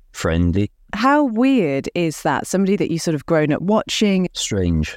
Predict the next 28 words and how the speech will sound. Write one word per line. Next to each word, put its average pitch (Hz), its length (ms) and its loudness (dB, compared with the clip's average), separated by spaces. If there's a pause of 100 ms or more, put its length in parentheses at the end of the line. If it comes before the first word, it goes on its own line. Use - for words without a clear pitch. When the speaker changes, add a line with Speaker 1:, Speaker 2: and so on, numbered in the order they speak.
(120)
Speaker 1:
The 90 80 0
wife 95 260 0
takes - 300 -4
the 92 80 2
mickey 92 280 0
out 87 160 -2
of 85 80 0
me 78 260 -2
because 85 300 -2
they 87 120 0
don't 90 240 0
understand 85 520 0
how 98 280 0
you 92 180 0
was 85 180 0
a 82 60 -2
fan 80 500 -2 (200)
and 82 180 2
then 87 220 2
you 85 80 0
become 80 340 -2
friendly 76 520 0
and 82 180 2
you're 82 80 2
like, 82 180 -4 (220)
they 82 140 2
are 82 180 0 (100)
just - 380 -2